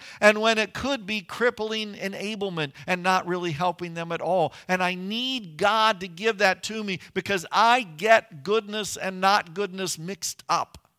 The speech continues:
But when I exercise my goodness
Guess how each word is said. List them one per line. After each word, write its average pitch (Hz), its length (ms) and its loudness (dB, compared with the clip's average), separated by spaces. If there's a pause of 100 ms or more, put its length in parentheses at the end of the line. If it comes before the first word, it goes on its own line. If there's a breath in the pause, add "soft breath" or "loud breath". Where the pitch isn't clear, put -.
(1500)
But 139 100 -16
when 147 200 -2
I 180 200 4
exercise 170 760 0
my 156 260 -4
goodness 143 560 -6